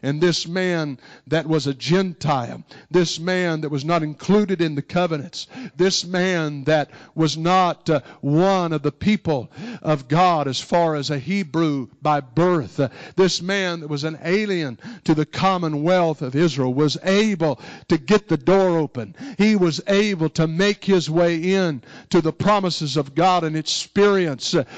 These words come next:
what God's children had experienced. Uh,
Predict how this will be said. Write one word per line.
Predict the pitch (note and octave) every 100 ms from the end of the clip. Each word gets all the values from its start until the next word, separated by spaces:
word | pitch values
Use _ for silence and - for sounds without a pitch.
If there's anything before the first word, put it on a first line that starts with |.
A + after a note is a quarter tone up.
| -
what | - F3+ E3+
God's | E3 G3 G3 F3+ D3+ -
children | - G3+ F#3+ D#3 C3 - -
had | - F3+
experienced. | D#3 - - - F3 E3+ C3+ G2+ -
Uh, | D#3